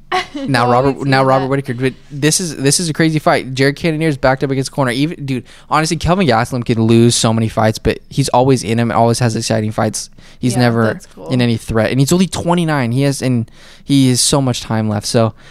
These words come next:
Speaker 1: I'm really pumped for this one 'cause Jared Cannonier, like, he's an absolute truck, but Kelvin Gastelum can get hit by anybody, and he's not going out, dude. So it's, you're gonna have to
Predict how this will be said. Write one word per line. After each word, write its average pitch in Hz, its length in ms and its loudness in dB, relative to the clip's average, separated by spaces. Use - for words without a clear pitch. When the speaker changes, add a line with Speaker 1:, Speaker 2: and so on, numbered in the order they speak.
Speaker 1:
I'm 127 160 2
really 147 200 6
pumped 127 320 0
for 123 100 2
this 120 200 2
one 120 180 -2
'cause 117 160 -2
Jared 131 260 2
Cannonier, 113 520 -2
like, 104 280 -2
he's 139 220 2
an 135 80 2
absolute 120 480 0
truck, - 460 -2
but 117 360 -2
Kelvin 143 260 2
Gastelum 113 360 0
can 107 180 -4
get - 260 -10
hit - 220 -6
by 98 140 -4
anybody, 85 440 -8
and 82 80 -10
he's - 160 -8
not 123 300 -6
going - 300 -12
out, - 180 -12
dude. - 260 -12
So 113 460 2
it's, - 360 -4
you're 127 120 -4
gonna 123 160 2
have 113 200 -2
to 120 160 -2